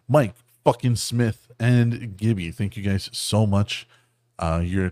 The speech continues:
I'm just waiting for stickers to get here so I can send them out again. And, uh,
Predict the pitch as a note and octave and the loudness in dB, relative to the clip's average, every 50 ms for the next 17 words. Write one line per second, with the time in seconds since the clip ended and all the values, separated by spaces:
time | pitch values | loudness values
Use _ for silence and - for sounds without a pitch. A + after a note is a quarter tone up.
0 | - - G#2 G#2 G2+ F#2+ - F#2+ G#2+ G#2+ A2 - - G#2 F#2+ - - - B2 - | -4 -8 -10 -8 -8 -6 -2 0 2 2 2 2 0 -2 -2 -2 -4 -6 -6 -4
1 | B2 A2+ G#2+ - - G2+ G#2+ A2+ A2+ - B2 A#2 A#2 G#2+ - F#2 F2 - F2+ E2+ | -4 -4 -4 -6 -6 -4 -2 -2 -2 -2 -2 -2 -2 -2 -2 -4 -6 -6 -10 -10
2 | - - G#2+ G2 F#2+ F#2+ G2 G#2+ A2 A2 - _ - G2+ G2+ G2+ F#2+ G#2 A2+ A#2 | -6 -4 -4 -2 -2 0 0 0 -2 -2 -6 _ -14 -10 -6 -2 -2 -2 -2 -4
3 | B2 - _ _ _ _ _ _ _ _ _ _ _ _ - E2 E2+ E2+ E2 E2+ | -6 -12 _ _ _ _ _ _ _ _ _ _ _ _ -10 -8 -6 -4 -2 -2
4 | E2+ E2+ E2+ E2+ E2+ F2+ F2 E2+ E2+ E2+ E2+ F2 F2 F2 F2 | -2 -4 -4 -2 -2 -2 0 0 0 0 0 0 0 -2 -2